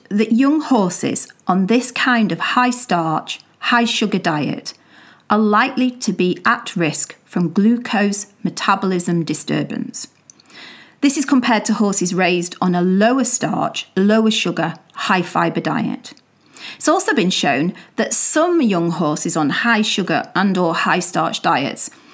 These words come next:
are predisposed to exaggerated growth hormone responses, which create weakened or irregular cartilage in the joints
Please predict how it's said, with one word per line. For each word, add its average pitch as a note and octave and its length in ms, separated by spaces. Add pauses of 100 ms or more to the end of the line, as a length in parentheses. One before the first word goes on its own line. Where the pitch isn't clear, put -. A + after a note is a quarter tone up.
(280)
are A#3+ 80
predisposed A#3+ 880
to - 120
exaggerated G3 1080
growth G#3+ 380
hormone F#3+ 720
responses, - 840 (380)
which A#3 240
create G#3 400
weakened G3+ 680 (380)
or G#3+ 160
irregular G#3 640
cartilage G3+ 880 (200)
in G#3+ 160
the F#3 80
joints F3+ 540